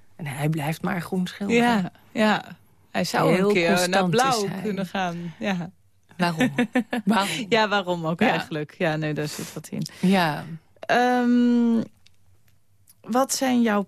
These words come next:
Speaker 2: plannen? Want je bent, eh, zevenenvijftig, achtenvijftig, zei je, bijna achtenvijftig, zei je net.
Speaker 1: Volgende maand.
Speaker 2: Eh, wat zijn je plannen nu?
Speaker 1: Hmm. Wat zijn
Speaker 2: Om de
Speaker 1: mijn
Speaker 2: wereld
Speaker 1: plannen?
Speaker 2: te verbeteren.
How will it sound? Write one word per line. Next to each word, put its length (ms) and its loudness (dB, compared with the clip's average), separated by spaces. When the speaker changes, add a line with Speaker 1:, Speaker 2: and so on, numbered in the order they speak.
Speaker 2:
plannen? 580 0
Want 260 2
je 80 -10
bent, 340 0
eh, 480 -2
zevenenvijftig, 920 -4
achtenvijftig, 680 -8
zei 240 -4
je, 80 -4
bijna 400 0
achtenvijftig, 680 -12
zei 220 -6
je 80 2
net. 180 0
Speaker 1:
Volgende 300 2
maand. 360 0
Speaker 2:
Eh, 400 2
wat 160 -2
zijn 180 2
je 100 2
plannen 400 2
nu? 180 -4
Speaker 1:
Hmm. 800 2
Wat 180 -4
zijn 120 4
Speaker 2:
Om 60 6
de 100 6
Speaker 1:
mijn 140 0
Speaker 2:
wereld 220 2
Speaker 1:
plannen? 200 2
Speaker 2:
te 60 4
verbeteren. 720 -2